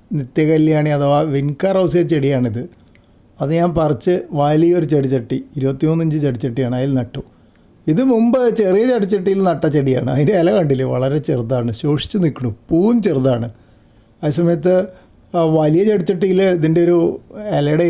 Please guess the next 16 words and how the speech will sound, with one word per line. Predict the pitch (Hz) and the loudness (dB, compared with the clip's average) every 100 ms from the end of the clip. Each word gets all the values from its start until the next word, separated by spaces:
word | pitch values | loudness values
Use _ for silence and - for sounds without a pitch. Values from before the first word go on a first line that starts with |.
| 156 | 2
ഏരിയ | 165 208 | 2 2
നോക്കുകയാണെങ്കിൽ | 214 180 202 196 180 | 2 2 0 2 2
ഒരു | |
നാലരട്ടിയൊക്കെ | 175 156 165 190 185 156 170 151 143 | 2 2 2 2 0 0 -2 0 0
ഉണ്ടാവും | 131 139 226 - | 0 -2 -6 -6
ഇതിനെക്കാട്ടും. | 139 135 135 135 127 135 - - - - - - - - _ - | -4 -2 -2 -2 -4 -6 -10 -20 -20 -20 -20 -20 -20 -20 _ -6
പിന്നെ | 143 147 | -2 2
അതിലുള്ള | 147 156 165 | 2 4 2
മുളക് | 151 139 135 | 2 0 2
തൈകളൊക്കെ | 147 165 180 185 190 180 | 2 2 2 2 0 0
നല്ല | 175 | 2
ഉഷാറായിട്ട് | 156 175 156 165 165 143 | 0 0 0 2 2 0
വളരുന്നുണ്ട്. | 135 127 127 113 196 - - - - _ _ _ _ 127 | 0 0 -2 -2 -6 -8 -20 -20 -20 _ _ _ _ -8
ഇത് | 127 | -2
പണ്ട്, | 131 127 147 156 156 254 | 0 0 2 2 0 -4
ആ, | 190 | -6